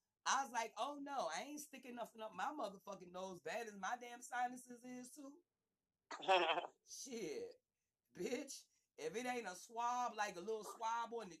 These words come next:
Speaker 1: cheek, some shit like a D N A, uh-uh,
Speaker 2: Mm-hmm.
Speaker 1: I'm good. So,
Speaker 2: Okay.
Speaker 1: so you, you can't even convince me to get this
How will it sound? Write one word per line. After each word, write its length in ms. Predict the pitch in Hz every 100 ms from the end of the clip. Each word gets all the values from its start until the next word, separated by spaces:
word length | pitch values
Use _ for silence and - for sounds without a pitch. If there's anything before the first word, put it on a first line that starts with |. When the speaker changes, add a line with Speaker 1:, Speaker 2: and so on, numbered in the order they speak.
| -
Speaker 1:
cheek, 220 | 269 269
some 220 | - 233 240
shit 200 | - 294 233
like 160 | 214
a 80 | 160 151
D 80 | 233
N 240 | 247 240 247
A, 140 | 269 277 277 _ _ _ _ - 247
uh-uh, 260 | 285 -
Speaker 2:
Mm-hmm. 440 | 147 277 143 151 170 160 -
Speaker 1:
I'm 40 |
good. 340 | 147 208 147 98 - _ _ _ _ _ _ -
So, 80 | 135 127
Speaker 2:
Okay. 280 | 160 147 151 - -
Speaker 1:
so 320 | 196 180 147 160
you, 100 | 214 190
you 120 | 170 269
can't 240 | 254 202 202
even 200 | 202 190
convince 480 | 202 170 165 190 180 127
me 360 | 156 240 165 - _ - -
to 60 | 294
get 160 | - -
this 320 | - -